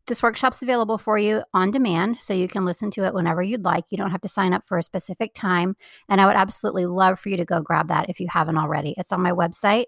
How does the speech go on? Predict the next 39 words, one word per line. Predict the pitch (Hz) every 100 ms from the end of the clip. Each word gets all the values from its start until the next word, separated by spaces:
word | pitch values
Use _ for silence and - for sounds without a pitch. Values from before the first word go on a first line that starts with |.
| 240
married | 190 180
to | 233
addiction | 214 202 - 214
dot | 214 -
com, | - 190 247 349 _ _ -
and | 202
you |
just | 180 -
wanna | 196
look | 175 185
for | -
the | 196
tab | - 190 180 175
that | 202
says | - 175 165 -
free | 180
workshop. | 170 170 - 180 - _ _ _ _
I | 208
hope | 180
to | 214
see | 185
you | 185
there. | 175 - - _ _ _ _ _ _ _ _ - - - - - _ _ _ _ _ _ - - - _ -
Hello, | 254 226 202
hello, | 202 202 233 247 233
this | 202 196
is | 185
Julie, | - 254 277 226 254 285
and | - 196
welcome | 196 190 - 247
to | 247 - 226 175 160 175 240
episode | - 196 208 - 165 165
ten | - - 294 185 180 226
of | 220 190
the | 202
Married | 175 175 180
to |
Addiction | 220 170 - 208
podcast. | - 294 - - - -